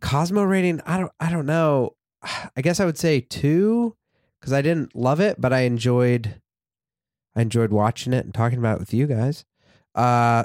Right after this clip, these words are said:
so I guess I would say two Cosmos. Definitely not my favorite, and I'm, I'm aching and excited for the day that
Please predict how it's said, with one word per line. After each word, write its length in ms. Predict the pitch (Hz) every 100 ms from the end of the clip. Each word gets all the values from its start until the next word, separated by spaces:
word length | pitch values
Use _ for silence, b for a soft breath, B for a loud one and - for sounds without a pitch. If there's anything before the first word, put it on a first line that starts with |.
| -
so 160 | - 156
I 80 | 143
guess 200 | 160 180
I 60 |
would 120 | 147 -
say 160 | 117
two 260 | - 131 120
Cosmos. 640 | 127 107 104 104 92 -
Definitely 300 | 147 156 196
not 120 | 190
my 100 | 156
favorite, 360 | 139 151 143 -
and 280 | 123 127 120 -
I'm, 400 | 127 131 127 - _ _ _ _ -
I'm 300 | 123 123 123 -
aching 560 | 127 139 147 147 139 135
and 120 | 117 120
excited 520 | - 135 123 123 120
for 140 | 135
the 100 | 107
day 500 | 101 113 113 110 107 _ _ _ _ -
that 580 | 110 110 110 110 110